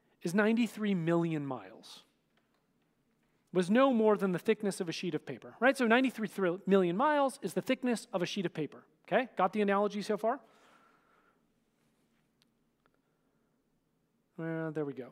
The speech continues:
Then the distance from the earth to the nearest star would be a stack of papers seventy feet high, right?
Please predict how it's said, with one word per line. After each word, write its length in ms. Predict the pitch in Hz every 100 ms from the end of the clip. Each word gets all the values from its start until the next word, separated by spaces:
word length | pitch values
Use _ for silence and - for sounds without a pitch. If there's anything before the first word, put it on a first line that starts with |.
| -
Then 180 | 147 170
the 80 | 160
distance 720 | - 262 262 330 302 - - _ _ _ _
from 200 | 190 185
the 100 | 190 -
earth 400 | 247 285 - -
to 100 | 202
the 100 | 185
nearest 380 | 190 208 262 -
star 480 | - 160 110 156 - _ _ _ _ _ _ _ _
would 120 | 175 160
be 100 | 180
a 40 |
stack 400 | - 208 226 -
of 120 | 214
papers 520 | - 175 170 165 - - _ _ _ _
seventy 960 | - - - - 262 247 254 220 226 214
feet 320 | - 226 165
high, 340 | 165 104 104 - _ _ _ _ _ _ _ _ _ _ _ _ _ _ _ _ _ _
right? 220 | 147 247